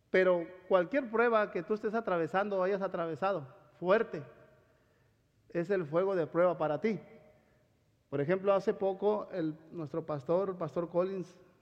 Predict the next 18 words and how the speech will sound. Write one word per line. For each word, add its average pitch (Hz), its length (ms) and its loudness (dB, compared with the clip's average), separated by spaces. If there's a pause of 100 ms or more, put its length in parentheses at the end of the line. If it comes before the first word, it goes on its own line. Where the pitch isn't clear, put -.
(240)
su 156 160 -6
esposa 175 500 -2
partió 170 380 -4
con 185 180 -2
el 165 120 -2
Señor. 165 380 -2 (2250)
Ese 254 380 8
es 247 120 2
el 233 160 2
fuego 226 300 6
de 196 100 4
prueba 196 320 6
para 180 220 6
él. 180 160 2 (2250)
Es 208 160 4
algo 247 220 6
duro, 233 280 6 (2000)
difícil. 202 1000 2